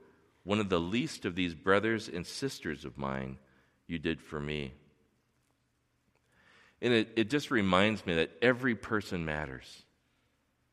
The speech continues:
Every person. We had a board meeting a couple weeks ago, and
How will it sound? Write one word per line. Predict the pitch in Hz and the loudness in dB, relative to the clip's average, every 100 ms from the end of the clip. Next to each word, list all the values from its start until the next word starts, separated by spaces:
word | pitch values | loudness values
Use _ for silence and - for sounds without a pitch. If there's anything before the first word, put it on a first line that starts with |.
| _ 123 | _ -4
Every | 151 147 | 0 0
person. | - - 76 - 58 - _ _ _ _ _ _ _ _ _ _ _ _ _ _ _ 107 | 0 -4 -6 -8 -16 -18 _ _ _ _ _ _ _ _ _ _ _ _ _ _ _ 4
We | |
had | 110 | 6
a | 101 | 6
board | 82 107 117 | 4 6 6
meeting | 104 98 92 | 4 2 2
a | |
couple | 85 104 - 90 | 2 2 0 2
weeks | 95 92 - | 0 0 -4
ago, | 82 80 78 | -2 2 2
and | 78 78 | 0 -4